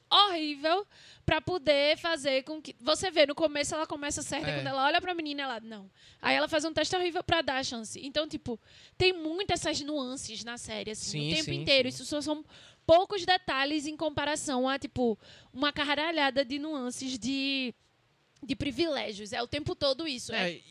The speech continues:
Speaker 2: e o, o
Speaker 1: tratando
Speaker 2: roteirista, por
Speaker 1: isso.
Speaker 2: exemplo, é o maior exemplo disso. O que é que, como é que ele levava a vida dele, tá ligado? O que é que ele tinha que fazer pra poder
Speaker 1: Sobreviver.
Speaker 2: sobreviver, né?
Speaker 1: Exato. E
Speaker 2: E ele
Speaker 1: realizar
Speaker 2: não
Speaker 1: o
Speaker 2: era nem
Speaker 1: sonho
Speaker 2: considerado,
Speaker 1: dele.
Speaker 2: ele não era considerado.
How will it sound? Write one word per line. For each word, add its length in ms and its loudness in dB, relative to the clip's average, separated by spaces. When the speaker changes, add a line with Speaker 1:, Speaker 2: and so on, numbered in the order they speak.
Speaker 2:
e 140 -6
o, 80 -4
o 240 -4
Speaker 1:
tratando 140 4
Speaker 2:
roteirista, 520 0
por 160 -2
Speaker 1:
isso. 80 2
Speaker 2:
exemplo, 260 -2
é 60 2
o 40 0
maior 280 0
exemplo 320 -2
disso. 380 -8
O 40 -6
que 80 -2
é 40 0
que, 100 -18
como 180 -4
é 60 -2
que 80 -4
ele 140 -2
levava 300 0
a 20 0
vida 260 -2
dele, 400 -4
tá 80 -4
ligado? 480 -4
O 80 -10
que 80 -2
é 40 0
que 80 -2
ele 120 2
tinha 200 -4
que 80 -16
fazer 680 -2
pra 140 -6
poder 500 0
Speaker 1:
Sobreviver. 380 -4
Speaker 2:
sobreviver, 840 -2
né? 60 -10
Speaker 1:
Exato. 380 -2
E 60 -6
Speaker 2:
E 80 6
ele 60 6
Speaker 1:
realizar 320 4
Speaker 2:
não 40 8
Speaker 1:
o 40 8
Speaker 2:
era 120 4
nem 100 2
Speaker 1:
sonho 120 4
Speaker 2:
considerado, 580 4
Speaker 1:
dele. 140 0
Speaker 2:
ele 40 -8
não 160 -2
era 180 2
considerado. 760 -6